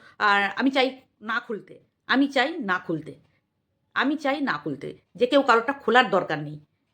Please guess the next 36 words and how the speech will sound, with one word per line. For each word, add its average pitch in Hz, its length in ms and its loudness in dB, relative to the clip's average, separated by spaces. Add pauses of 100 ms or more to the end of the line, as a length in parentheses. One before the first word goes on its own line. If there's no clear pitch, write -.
(280)
খুললে, 294 480 2 (340)
আহ, - 240 0
অনেক 302 380 4
কিছু 277 320 0
হয়ে 214 180 8
যেতে 233 180 8
পারে। 156 260 -4 (400)
তো 208 360 -14
যদি 262 220 -2
তোমরা 320 220 -2
চাও 302 340 4
যে 247 140 0
অনেক 247 160 -2
কিছু 269 180 -4
হোক, 262 320 6 (160)
মানুষ 247 260 0
কনটেন্ট 240 420 2
পাক, 233 140 6 (100)
তোমাদের 226 280 2
নিয়ে 233 140 -2
ছেঁড়াকাটা 220 380 0
করুক, 220 320 0 (160)
তাহলে 269 160 0
খুলবে, 262 400 -2 (200)
দুজনকেই 214 340 -8
বলছি। 143 320 -14 (260)
আর 185 100 -6
যদি 214 200 -6
মনে 226 160 -8
করো 220 180 -2
না, 220 340 0
এখানে 208 240 -4
থেমে 214 220 0
যাওয়ার 214 240 4
দরকার 190 320 2
আছে 262 300 0